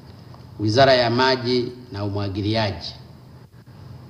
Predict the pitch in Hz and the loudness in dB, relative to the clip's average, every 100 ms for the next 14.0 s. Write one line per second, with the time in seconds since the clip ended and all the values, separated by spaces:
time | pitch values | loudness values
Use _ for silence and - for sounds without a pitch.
0 | - - - - - - - 110 120 120 | -20 -20 -20 -20 -20 -10 -4 -2 2 4
1 | 120 117 131 117 110 131 120 107 107 110 | 4 4 4 4 2 4 4 4 2 2
2 | 107 104 135 123 127 120 - - - - | 2 2 2 4 2 0 -6 -16 -18 -20
3 | - - - - - - 110 110 95 - | -20 -20 -20 -20 -8 -6 -2 -2 -2 2
4 | 139 147 147 147 - - - - - - | 4 4 2 -2 -10 -18 -20 -20 -20 -20
5 | - - - - - - - - - 113 | -20 -20 -20 -20 -20 -20 -20 -16 -4 2
6 | 113 120 131 131 123 117 107 107 98 127 | 4 6 4 2 -2 -2 0 0 0 2
7 | 123 104 95 - - 95 98 101 127 120 | 4 4 0 -8 -14 -10 -6 -4 2 2
8 | 113 107 104 104 123 117 110 - - 90 | 2 0 0 2 4 4 0 -6 -14 -4
9 | 104 110 110 101 87 - - 101 101 101 | 0 2 2 2 -2 -8 -6 0 0 2
10 | 110 101 - - - - - - - - | 2 2 -4 -14 -20 -20 -20 -20 -20 -20
11 | - - - - - - - - - - | -20 -20 -18 -18 -18 -18 -20 -20 -20 -18
12 | - - - - - - - - 143 131 | -18 -20 -20 -20 -20 -12 -2 4 6 6
13 | 147 139 131 113 131 123 127 120 117 113 | 6 4 4 -2 -4 0 2 2 0 -4